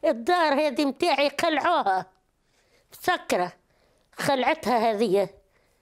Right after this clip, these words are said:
آه، الشمعة لهنا، خلعوها وسكنوا فيها. كانت مسكر، يمشوا يخلعوها ويسكنوا فيها. ليه أنا الدار هذيك باش نحط فيها تصور لازر متاع تاريخ،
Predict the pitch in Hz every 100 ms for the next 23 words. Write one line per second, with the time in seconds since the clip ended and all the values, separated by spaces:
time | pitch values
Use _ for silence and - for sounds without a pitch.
0 | _ _ _ - 214 202 202 180 202 180
1 | - 254 247 196 185 196 196 240 294 262
2 | - _ _ _ _ - 277 415 285 285
3 | 254 262 302 - 247 208 - 277 269 247
4 | - _ _ _ _ - _ - 294 226
5 | - 220 - 226 - - - _ _ _
6 | _ - 277 302 - 254 240 - 175 156
7 | 294 285 294 311 _ _ _ - 294 302
8 | 294 - 302 285 - 294 285 _ _ _
9 | _ _ _ _ _ _ _ _ _ _
10 | _ _ _ _ - 294 320 359 370 359
11 | 359 359 381 359 349 370 370 349 294 330
12 | - 294 339 320 349 330 302 339 320 320
13 | 294 339 320 311 285 - 285 - 311 330
14 | 370 -